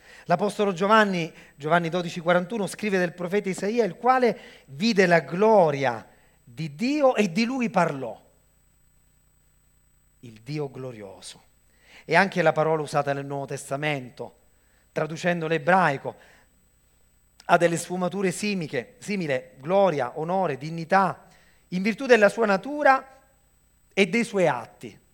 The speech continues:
Dio è glorioso, per quello che è e per quello che fa. Che tu possa vedere il Dio glorioso. A volte il Signore permette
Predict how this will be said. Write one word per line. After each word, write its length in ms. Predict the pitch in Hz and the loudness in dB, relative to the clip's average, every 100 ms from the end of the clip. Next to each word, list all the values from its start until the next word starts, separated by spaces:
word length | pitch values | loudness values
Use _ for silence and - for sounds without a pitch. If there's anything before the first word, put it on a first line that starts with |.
| _ | _
Dio 260 | 160 269 | -6 -2
è 40 | 233 | -2
glorioso, 560 | 185 160 117 - - _ _ _ _ _ _ | -4 -8 -10 -14 -20 _ _ _ _ _ _
per 140 | - 175 | -6 2
quello 260 | 220 190 | 2 2
che 160 | 156 180 | 0 0
è 440 | 226 311 - - _ _ - | 2 0 -2 -14 _ _ -20
e 80 | 208 | -12
per 140 | 254 | -12
quello 240 | - 285 | -10 -10
che 80 | 226 | -10
fa. 280 | 190 - - _ _ _ _ _ _ _ _ _ _ _ | -12 -18 -20 _ _ _ _ _ _ _ _ _ _ _
Che 160 | 160 | -12
tu 120 | - 170 | -10 -8
possa 300 | 160 - 156 | -6 -4 -4
vedere 320 | 147 151 143 | -2 -2 -4
il 120 | 131 | -10
Dio 420 | 120 139 147 151 _ _ _ _ _ _ _ | -14 -10 -10 -12 _ _ _ _ _ _ _
glorioso. 760 | - 120 127 117 98 87 - - _ _ _ _ _ _ _ _ _ _ _ _ _ _ _ _ _ _ _ _ _ _ _ _ _ _ _ _ _ | -20 -12 -10 -10 -16 -18 -20 -20 _ _ _ _ _ _ _ _ _ _ _ _ _ _ _ _ _ _ _ _ _ _ _ _ _ _ _ _ _
A 100 | - 135 | -14 -4
volte 320 | 180 180 156 | -4 -4 -8
il 60 | |
Signore 920 | - - 147 160 165 151 139 135 139 - _ _ _ _ _ _ _ _ - | -8 -12 -10 -8 -4 -4 -4 -4 -8 -14 _ _ _ _ _ _ _ _ -10
permette 960 | 143 131 139 120 107 _ - 113 | -8 -8 -12 -14 -16 _ -18 -18